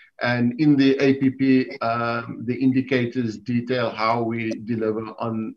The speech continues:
uh, within those, uh, different programs. Uh, with respect to service delivery, um,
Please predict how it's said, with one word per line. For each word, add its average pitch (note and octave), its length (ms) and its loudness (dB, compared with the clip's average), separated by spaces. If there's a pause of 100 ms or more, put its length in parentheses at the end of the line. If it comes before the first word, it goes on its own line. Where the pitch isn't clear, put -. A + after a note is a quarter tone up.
(160)
uh, A2+ 220 -4
within A#2+ 420 0
those, A2 480 -2
uh, A2+ 120 -10
different G#2+ 420 -10
programs. - 600 -8 (1000)
Uh, C#3+ 240 6
with D3+ 180 2
respect D#3+ 500 0
to E3 420 6
service E3+ 500 2
delivery, D3+ 720 2
um, C3+ 600 0